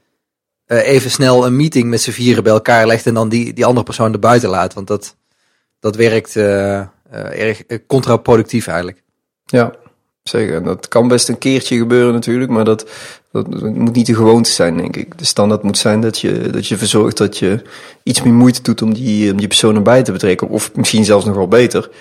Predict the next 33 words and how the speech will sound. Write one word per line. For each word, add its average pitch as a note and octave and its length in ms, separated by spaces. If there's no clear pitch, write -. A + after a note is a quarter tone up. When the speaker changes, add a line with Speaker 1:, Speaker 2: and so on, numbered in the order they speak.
Speaker 2:
dat F#2+ 260
je - 100
als - 160
team G#2+ 220
zijnde G2+ 340
ook - 200
gewoon G#2+ 420
een G2+ 320
deel G#2 220
van G2 140
je F#2+ 100
tijd G2+ 260
thuis B2 200
gaat - 120
werken. - 380
Waardoor G2 260
je, G2+ 340
waardoor G2+ 200
je G#2 60
allemaal G#2 380
voelt - 560
hoe G#2 140
het G2 80
werkt A2 420
en - 180
allemaal F#2 400
de F2+ 60
voor- G2+ 240
en G#2+ 60
de G#2 60
nadelen G#2 520
ervaart. G#2 540
Ehm, - 420